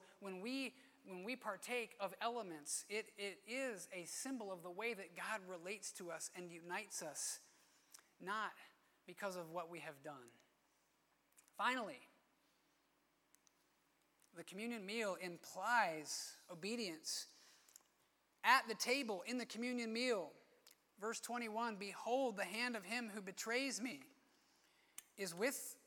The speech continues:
me on the table, for the Son of Man goes as it has been determined, but woe to that man by whom he is betrayed."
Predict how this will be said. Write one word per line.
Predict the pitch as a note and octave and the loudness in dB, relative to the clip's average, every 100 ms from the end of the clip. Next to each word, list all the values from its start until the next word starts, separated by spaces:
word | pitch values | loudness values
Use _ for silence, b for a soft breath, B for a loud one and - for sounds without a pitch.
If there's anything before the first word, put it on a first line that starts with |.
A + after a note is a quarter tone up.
| - | -6
me | G#3+ A3+ | -2 0
on | G#3 A3+ A3+ | 4 4 4
the | G#3 | 0
table, | - B3 A3 E3+ | 2 2 0 -4
for | - F#3+ | -4 -2
the | F3 | 0
Son | - A#3+ | 2 2
of | C4 G3 | 2 0
Man | G#3+ A3+ G3+ | 0 -2 0
goes | F3+ A#3+ A3+ F#3 - B B B B - | 2 4 4 2 -4 B B B B 6
as | G#3+ | 6
it | A3 | 6
has | G#3+ G#3 | 0 0
been | G3+ | -2
determined, | G3 A#3+ A3 | 0 0 2
but | G3+ G3 | 2 6
woe | G3+ C4 D4+ B3 | 12 12 12 12
to | - G3 | 10 6
that | G#3+ G3+ | 8 6
man | G3 F#3+ E3 - B B F3+ | 4 2 0 -4 B B -2
by | F#3 | -2
whom | D#3+ G#3 F#3+ | 0 -4 -6
he | - G#3 | -6 -4
is | F#3 F#3+ F3+ - - B B | -2 -2 -2 -4 -8 B B
betrayed." | F3 E3+ - F3 D#3 | -6 -4 0 0 0